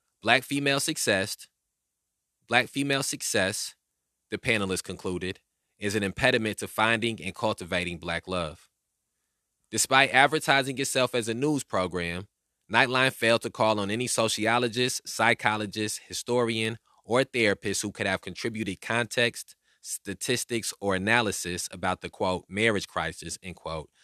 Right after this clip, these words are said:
among African Americans. Instead,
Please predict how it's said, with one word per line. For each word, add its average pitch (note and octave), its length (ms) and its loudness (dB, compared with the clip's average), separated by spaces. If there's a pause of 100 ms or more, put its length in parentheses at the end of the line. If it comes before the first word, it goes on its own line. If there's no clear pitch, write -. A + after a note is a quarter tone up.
(140)
among F2+ 320 -2
African F2 360 -2
Americans. F2 640 -6 (880)
Instead, A#2+ 600 4